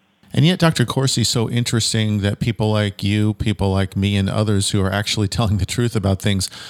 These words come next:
are branded as the ones spreading disinformation. We're being shut down, shadow banned, and so forth on the various platforms.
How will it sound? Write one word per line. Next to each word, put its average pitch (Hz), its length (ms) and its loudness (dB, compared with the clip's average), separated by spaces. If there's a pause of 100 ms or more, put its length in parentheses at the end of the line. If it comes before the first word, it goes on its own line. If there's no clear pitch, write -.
(160)
are 104 120 2
branded 110 480 0
as 95 180 0
the 110 100 0
ones 101 240 0
spreading 101 320 -2
disinformation. 95 880 0
We're 95 140 2
being 92 240 0
shut 92 360 -2
down, 90 420 0 (300)
shadow 104 340 0
banned, 92 300 0
and 87 160 -2
so 101 200 0
forth 90 320 0
on 90 180 0
the 90 60 0
various 90 300 0
platforms. 98 800 -2